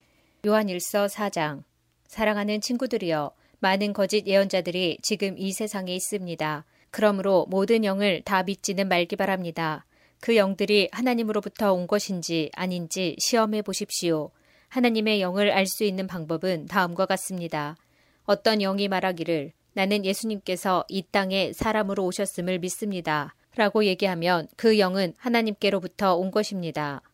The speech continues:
그러나 예수님에 대해 이렇게 말하는 것을 인정하지 않으면 그 영은 하나님으로부터 온 것이 아니며 그리스도의 적으로부터 온 것입니다.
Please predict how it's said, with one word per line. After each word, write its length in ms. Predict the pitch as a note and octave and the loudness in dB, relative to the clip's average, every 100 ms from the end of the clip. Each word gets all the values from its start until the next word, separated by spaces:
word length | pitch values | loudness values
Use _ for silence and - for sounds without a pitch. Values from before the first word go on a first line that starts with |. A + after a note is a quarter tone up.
| _ | _
그러나 440 | - F#3 F#3+ F#3 - | -2 0 2 2 2
예수님에 460 | G#3 - A3 G#3 F#3+ | -2 0 -2 0 0
대해 340 | E3+ E3 F#3 | 0 4 2
이렇게 400 | - G#3 G3+ A#3+ | 4 2 2 2
말하는 380 | G#3 G3+ F#3+ F3+ | -2 -2 -4 -4
것을 360 | E3 - F3+ - | -4 0 0 0
인정하지 560 | G3 F#3+ G#3 F#3+ F#3 | -2 2 2 2 0
않으면 460 | F3+ E3 D#3+ E3+ D#3 - _ _ | -2 -2 -4 -4 -4 -10 _ _
그 180 | - A3 | 2 4
영은 340 | F#3 G3 F3+ | 4 2 -2
하나님으로부터 880 | - A#3+ B3 A#3 G#3 F#3+ E3+ - F#3 | -4 0 0 0 -2 -4 -4 0 2
온 180 | E3+ E3 | 2 0
것이 300 | F3 - F#3 | -2 0 0
아니며 480 | E3+ D#3+ D#3+ D#3 - _ _ | 0 -4 -4 -6 -8 _ _
그리스도의 560 | - G#3+ G#3+ - G3 G3+ | 0 2 2 0 0 0
적으로부터 760 | - F3+ G#3 F#3 - G3 E3 - | 0 0 0 -2 -2 0 0 0
온 160 | G3 | -2
것입니다. 680 | G3 G#3 G3 D#3+ C#3+ D3 C#3 | 0 -2 -2 -6 -4 -6 -6